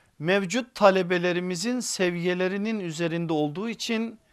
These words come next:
bu seviye farklılıkları bizi sıkıntıya düşürüyor. Ortak bir dil belirlemede zorlanıyoruz. Haklı mı kardeşimiz? Haklı. Ben zaten en başta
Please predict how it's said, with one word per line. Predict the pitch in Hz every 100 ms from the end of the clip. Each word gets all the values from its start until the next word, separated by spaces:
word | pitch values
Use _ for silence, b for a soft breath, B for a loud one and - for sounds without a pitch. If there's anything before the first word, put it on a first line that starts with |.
| b b b b
bu | 165 226
seviye | - 202 180 202
farklılıkları | 214 - 165 - 175 165 - 151 143 135
bizi | 151 196
sıkıntıya | 185 - 165 143 156 180
düşürüyor. | 190 - 226 208 220 226 - b b b b b -
Ortak | 190 190 - 233 214 175
bir | 180 190 160
dil | 190 233 160
belirlemede | 165 170 170 160 170 175 180
zorlanıyoruz. | 202 175 151 143 127 113 92 90 - - - _ _ _ b b b b b
Haklı | 190 196 220 277
mı | 254
kardeşimiz? | - 220 185 180 - 185 208 226 - - _ _ _ _
Haklı. | 175 175 262 320 220 -
Ben | 214 202
zaten | 190 208 196 190
en | 214 190
başta | 165 156 - 208